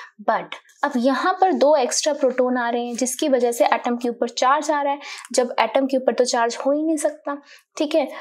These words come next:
तो अब यहाँ से ना हमारी एक requirement थी कि यानी कि यहाँ पे proton ना होकर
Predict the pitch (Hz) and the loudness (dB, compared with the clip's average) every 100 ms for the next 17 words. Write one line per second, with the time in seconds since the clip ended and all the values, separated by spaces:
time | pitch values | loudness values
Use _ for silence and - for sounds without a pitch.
0 | - 359 359 381 277 294 302 381 392 277 | 0 4 6 6 4 2 2 -2 0 0
1 | 285 302 294 - - 247 233 240 320 349 | 0 -2 -6 -8 -4 0 2 4 2 2
2 | 302 302 311 269 269 240 240 254 269 254 | 2 0 0 0 2 4 4 4 4 2
3 | 262 - 180 - - - 339 320 302 359 | -2 -14 -18 -16 -16 -4 2 4 4 2
4 | 392 370 269 254 262 359 359 302 294 320 | 2 2 2 -2 0 0 2 0 4 4
5 | 370 311 254 247 240 233 202 254 | 6 4 4 2 -2 0 0 0